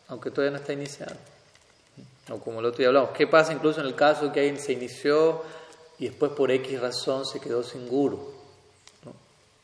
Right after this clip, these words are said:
Estrictamente hablando, si esa persona quiere servir a Krishna, nunca se quedó sin guru. O sea,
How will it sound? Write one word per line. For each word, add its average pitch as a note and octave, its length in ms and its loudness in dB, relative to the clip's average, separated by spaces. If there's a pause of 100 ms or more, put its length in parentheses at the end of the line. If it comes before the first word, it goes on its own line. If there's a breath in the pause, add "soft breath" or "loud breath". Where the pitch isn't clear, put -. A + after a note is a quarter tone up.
(380)
Estrictamente C3+ 600 -4
hablando, C#3 840 -2
si - 160 -4
esa C3+ 180 0
persona C3+ 420 -6
quiere D#3 280 -2
servir A#2+ 320 -6
a A2 80 -4
Krishna, - 460 -12 (400)
nunca C3 340 -12
se - 140 -14
quedó A2+ 220 -8
sin A#2 220 -18
guru. - 200 -10 (800)
O - 40 -20
sea, - 100 -16